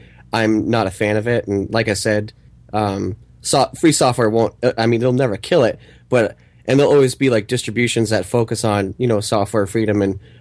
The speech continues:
wanting to be as pure as possible. But I, I would just, I'd rather them embrace how free software works. I mean, Red Hat is a perfect example of a company that could do that. They,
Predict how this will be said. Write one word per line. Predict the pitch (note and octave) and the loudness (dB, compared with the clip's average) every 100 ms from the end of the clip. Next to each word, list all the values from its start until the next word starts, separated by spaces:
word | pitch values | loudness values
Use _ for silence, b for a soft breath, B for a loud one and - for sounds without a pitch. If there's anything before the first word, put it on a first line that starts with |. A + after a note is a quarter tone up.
| - | -2
wanting | A#2+ A2 | 2 2
to | |
be | G#2+ A2+ | 2 0
as | G#2 | 0
pure | - C3+ A#2 | 0 0 0
as | G2 | 0
possible. | - C#3+ C#3 A2+ G2+ G2 - b b - | 0 0 0 0 -2 -2 -4 b b -6
But | B2+ A2+ F2+ b b b | 0 2 0 b b b
I, | B2 - - | 0 0 0
I | A2 | -2
would | A#2 B2 | -2 -4
just, | B2 B2+ - - b b - | 0 -2 -2 -10 b b -2
I'd | B2+ B2 | 0 2
rather | C#3 C#3+ B2+ | 2 2 2
them | B2 B2 | 2 2
embrace | A#2 A2+ B2+ B2+ - - - - | -2 0 2 2 0 -8 -12 -2
how | B2+ | -2
free | A2+ B2+ | -2 -4
software | A#2 B2 A2+ A#2 | -2 -2 -2 -2
works. | A2 A#2+ G#2+ A#2 | -2 0 -2 0
I | |
mean, | A2 G#2 | 0 2
Red | A#2 A#2 | 0 2
Hat | A#2 G2+ | 0 -2
is | G#2 | -6
a | G#2+ | -4
perfect | A#2+ A2+ G#2+ | -4 -2 -2
example | G#2+ G#2 A#2 A#2+ G#2 G#2 b b b | -4 0 0 0 -2 -4 b b b
of | A2+ | -2
a | A2 | 0
company | C3+ B2+ A#2 | 0 -2 0
that | G#2 G2+ | -2 -2
could | G#2+ | -2
do | A2+ A#2 | 0 0
that. | G2 D#2 b b b - | 0 -4 b b b 0
They, | B2 A2 G#2+ | 4 4 2